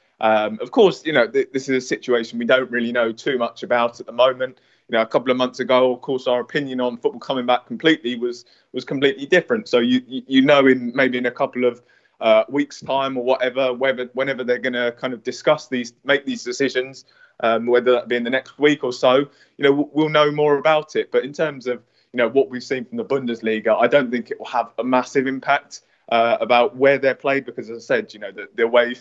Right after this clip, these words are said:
the, a lot of the time the away team has seemed to come out, so, uh, come out on top. So, um, really, it does kind of feel as though they have been really playing at neutral venues anyway. So,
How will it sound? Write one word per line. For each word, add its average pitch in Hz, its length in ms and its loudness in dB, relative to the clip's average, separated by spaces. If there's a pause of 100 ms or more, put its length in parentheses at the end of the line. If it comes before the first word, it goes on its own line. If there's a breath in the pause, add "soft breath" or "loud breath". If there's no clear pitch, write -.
(100)
the, 131 200 -2
a 123 40 -2
lot 139 180 2
of - 60 -18
the 120 60 -12
time 120 300 -4
the 123 80 -6
away 123 240 0
team 120 280 -6
has 123 260 -6
seemed 113 220 -20
to 127 80 -20
come 127 200 -4
out, 120 240 -2
so, - 160 -6
uh, 120 180 -2 (280 soft breath)
come - 140 -4
out 123 100 2
on 120 100 -10
top. - 300 0
So, 113 280 -4 (440)
um, 110 360 -4
really, 131 340 0
it - 100 -4
does 117 220 -2
kind 120 180 -8
of 113 100 -10
feel 113 200 -2
as 110 100 -10
though 113 180 0
they 113 160 -2
have 123 220 -4
been 113 220 -6
really 113 220 -4
playing 113 240 -6
at 113 60 -12
neutral 117 320 -16
venues 117 280 0
anyway. 110 340 0
So, 107 260 -4